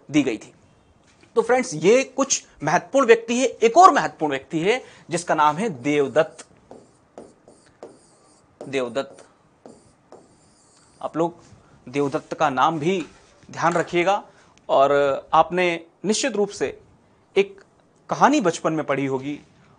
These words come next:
और उस कहानी का जो कंक्लूजन था, जो मैसेज था उस स्टोरी का, वो ये था कि मारने वाले से बड़ा बचाने वाला, मतलब ये थर्ड फोर्थ क्लास की स्टोरी थी।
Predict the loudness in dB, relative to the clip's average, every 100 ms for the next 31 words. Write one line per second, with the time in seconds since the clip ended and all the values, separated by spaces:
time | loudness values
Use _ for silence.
0 | _ _ -2 0 0 -2 -8 -2 2 2
1 | 2 0 6 8 8 2 _ _ _ -20
2 | -20 -8 2 2 2 -8 _ _ _ _
3 | _ -2 0 2 2 2 0 -8 -10 _
4 | -8 -4 4 4 4 -2 -4 0 0 -2
5 | -12 -8 0 0 0 -8 -14 _ -20 -20
6 | -20 _ 0 6 6 6 2 6 8 8
7 | 6 6 6 4 0 2 4 4 2 0
8 | 0 -2 -2 -4 -8 4 6 6 2 2
9 | 2 2 0 2 2 -2 -10 -4 -4 -4
10 | -10 -20 -20